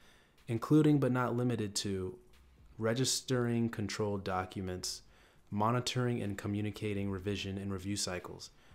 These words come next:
issuing production documents, scanning, filing, and archiving G M P records. Review and compare relevant documents and manufacturer's C of A for suitability in order to release raw material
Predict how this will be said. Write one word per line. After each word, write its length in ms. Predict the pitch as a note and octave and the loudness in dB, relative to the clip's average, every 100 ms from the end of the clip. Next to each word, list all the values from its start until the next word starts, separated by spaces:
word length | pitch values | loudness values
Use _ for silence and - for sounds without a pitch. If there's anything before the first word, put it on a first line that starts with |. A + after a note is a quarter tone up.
| - - | -20 0
issuing 400 | D3 - D3 C#3 | 2 4 4 4
production 680 | C3+ A2+ G#2+ - - A2 G#2 | 2 0 -2 -2 -2 -2 -2
documents, 680 | G2+ F#2+ - G2 F#2 - - - - | -2 -4 -6 -6 -6 -8 -12 -20 -8
scanning, 520 | - - C3+ C#3 C#3 | -4 0 2 4 4
filing, 500 | C3+ - A2 A2 A2 | 2 0 0 0 -2
and 80 | G2+ | -4
archiving 580 | F#2 G2+ - G2 F#2 F#2 | -4 -4 -2 -2 -2 -6
G 180 | F2 G#2 | -4 -4
M 100 | F#2+ | -4
P 160 | - G2+ | -4 -6
records. 460 | E2 D#2 - - - - - - - - - | -6 -10 -16 -18 -18 -20 -20 -20 -20 -20 -2
Review 560 | A2+ A#2 C3+ E3 G3 G#3 | 2 2 4 6 6 6
and 180 | D#3 | 4
compare 480 | D3 C3+ - C3+ B2+ | 4 2 4 4 6
relevant 540 | A#2+ A#2 B2 A#2 A#2+ G2+ | 6 4 4 2 -2 0
documents 800 | A2 G#2 - G#2 G2+ G2+ - - - - - | 0 0 -2 -2 -2 -2 -6 -10 -20 -20 -6
and 240 | G#2+ G#2 | -4 -2
manufacturer's 920 | G#2+ A2 G#2+ A2 G2 - G2+ F#2+ F2+ - | 0 -2 -2 -2 -4 -4 -6 -6 -8 -4
C 320 | - - A2+ | -2 0 0
of 160 | G#2+ F#2+ | 0 -2
A 180 | G2+ G2 | -4 -4
for 140 | G2+ | -4
suitability 960 | - - - G#2+ F#2+ G#2 G2+ F2+ F2+ - - - | -4 -2 0 -2 0 0 -2 -4 -8 -10 -20 -10
in 100 | B2 | -6
order 180 | A2 A2 | -2 0
to 160 | G#2+ G#2 | -2 -2
release 440 | G#2 G2 G2+ G2 | -2 0 -2 0
raw 240 | G2+ G2+ G#2 | 0 0 0
material 640 | G2+ - G2 F#2 F#2 F#2 | -2 -2 -2 -2 -4 -6